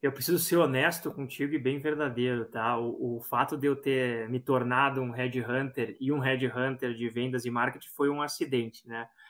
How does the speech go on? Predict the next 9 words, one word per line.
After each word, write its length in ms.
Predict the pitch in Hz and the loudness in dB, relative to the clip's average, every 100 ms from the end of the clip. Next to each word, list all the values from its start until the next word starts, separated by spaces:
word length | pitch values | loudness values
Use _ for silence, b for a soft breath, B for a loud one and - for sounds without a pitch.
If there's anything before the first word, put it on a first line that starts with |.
| b _ | b _
Quem 140 | 139 | -2
chegou 340 | 135 151 131 147 | 4 4 6 6
em 100 | 143 | 6
mim 140 | 156 | 2
foi 160 | 156 170 | 4 4
o 80 | 147 | 6
Rodrigo, 600 | 143 120 127 160 170 151 | 4 4 4 4 4 -2
que 100 | - | -4
foi 560 | - 131 131 131 123 | -4 0 2 2 0